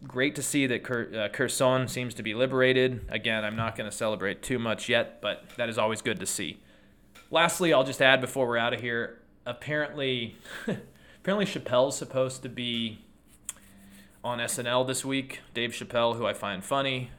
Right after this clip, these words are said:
I, I think he's, it's a little bit overblown. A lot of people have complex views. He's not perfect. I don't think everything he said is right, but apparently he's supposed to be on S N L this week, and there's claims that writers are gonna boycott his appearance.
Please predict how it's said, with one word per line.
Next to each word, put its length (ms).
I, 300
I 20
think 340
he's, 260
it's 160
a 20
little 120
bit 100
overblown. 720
A 60
lot 180
of 60
people 260
have 180
complex 500
views. 540
He's 160
not 260
perfect. 460
I 80
don't 220
think 160
everything 380
he 120
said 300
is 160
right, 400
but 260
apparently 400
he's 140
supposed 240
to 60
be 100
on 120
S 200
N 80
L 160
this 200
week, 380
and 560
there's 200
claims 560
that 300
writers 380
are 80
gonna 180
boycott 520
his 160
appearance. 720